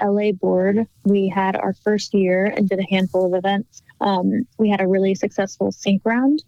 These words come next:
and I was able to bring in one of the artists that we work with, um, who had a, a song in Riverdale, and she performed that and kind of explained what the basis was of, of creating that song and how it got used.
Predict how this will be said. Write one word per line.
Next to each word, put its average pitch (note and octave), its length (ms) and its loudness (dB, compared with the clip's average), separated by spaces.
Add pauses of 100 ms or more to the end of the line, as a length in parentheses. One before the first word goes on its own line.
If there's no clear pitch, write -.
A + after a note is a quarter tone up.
(480)
and G3+ 180 0
I G3 80 2
was F#3+ 140 2
able G3 180 2
to G3 100 -2
bring F#3+ 200 0
in F#3 100 2
one F#3 140 2
of F#3 80 -2
the F#3+ 100 0
artists F#3 380 -2
that - 180 -2
we G3 140 2
work F3+ 260 0
with, F#3 220 0 (340)
um, G3 560 0 (460)
who G#3 120 2
had F#3 160 0
a, F3+ 160 0 (160)
a G#3 80 -2
song F#3 440 0
in F3+ 380 0
Riverdale, G3 420 0 (540)
and G3+ 140 4
she G3+ 140 0
performed F#3 400 0
that F3+ 220 0
and F#3+ 120 -2
kind F3+ 200 -2
of F3 100 0
explained F3+ 720 -2 (440)
what G3+ 240 2
the G3 100 0
basis F#3 420 -2
was - 240 -2
of, G#3 260 -2 (240)
of G3+ 200 -2
creating F3+ 320 0
that F3 180 -4
song F#3 260 0
and F#3 100 0
how E3 120 0
it - 80 -4
got - 180 -4
used. - 360 -2